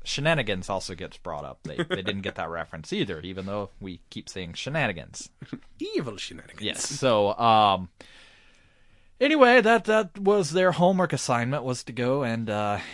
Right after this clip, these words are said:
Speaker 1: <laughs> enjoy everything that is Super Troopers. So, yeah.
Speaker 2: Absolutely.
Speaker 1: We, we've gotta keep the, the nerdiness and the, the cult followings alive for, for the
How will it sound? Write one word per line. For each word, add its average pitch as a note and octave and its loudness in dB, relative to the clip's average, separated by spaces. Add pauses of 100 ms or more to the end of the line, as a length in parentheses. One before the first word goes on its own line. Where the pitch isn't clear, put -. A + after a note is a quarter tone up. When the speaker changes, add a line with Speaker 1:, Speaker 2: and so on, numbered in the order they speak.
(120)
Speaker 1:
<laughs> - -10
enjoy C3 2
everything G#2+ -2
that G2 -4
is F#2 -6
Super F2+ -10
Troopers. - -14 (680)
So, F#2 -4 (360)
yeah. - -12
Speaker 2:
Absolutely. G#2 -8
Speaker 1:
We, A#2+ 2
we've A#2 -2
gotta C#3+ 4
keep - -2
the, G#2 -4 (1080)
the F2+ -10
nerdiness B2 -2
and E2 -8
the, E2 -10
the D2+ -14 (200)
cult C3 -6
followings A2 -2
alive F2 -4
for, D#2 -12 (720)
for - -14
the E2 -14